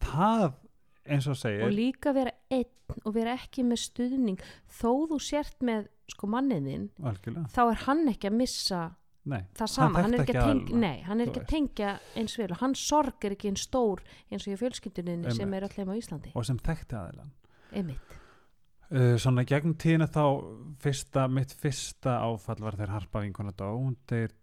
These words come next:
Speaker 1: tvö þúsund og fimmtán
Speaker 2: Mhm.
Speaker 1: og það, það, það er svona mín kynning til dauðans bara. Ég vissi ekki hvað það var, vissi ekki hvernig maður átti að díla við þetta og þetta var alltaf mjög stórt dæmi og systir bestu vinkonu mínum brá-, var að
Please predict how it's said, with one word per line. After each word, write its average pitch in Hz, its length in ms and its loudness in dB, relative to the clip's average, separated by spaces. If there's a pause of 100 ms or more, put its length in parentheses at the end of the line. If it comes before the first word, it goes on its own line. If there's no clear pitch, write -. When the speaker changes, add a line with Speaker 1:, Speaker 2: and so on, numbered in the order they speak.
(200)
Speaker 1:
tvö 113 180 -2
þúsund - 120 -8
og 107 60 -8
fimmtán 95 480 -8
Speaker 2:
Mhm. 131 200 -10 (300)
Speaker 1:
og 107 680 0 (300)
það, 120 260 -2
það, 120 340 -2
það 123 180 2
er 123 40 4
svona 123 240 0
mín 120 180 0
kynning 113 540 -2
til 110 120 -4
dauðans 98 600 -8
bara. - 240 -8 (280)
Ég 113 140 -4 (200)
vissi 123 260 -2
ekki 113 120 -8
hvað 113 160 -4
það 101 60 -10
var, 104 200 -6
vissi 107 260 -10
ekki - 140 -12
hvernig 113 240 -8
maður 110 180 -6
átti - 140 -10
að 110 200 -10
díla 117 260 -4
við 113 140 -6
þetta 110 140 -10
og 110 140 -8
þetta 120 80 -10
var 117 100 -8
alltaf 110 200 -12
mjög 117 360 -10
stórt 120 380 -12
dæmi 120 300 -4
og 123 280 -4 (840)
systir - 320 0
bestu 120 260 0
vinkonu 117 320 0
mínum 110 160 -2
brá-, 117 280 2
var 117 180 0
að 104 40 -2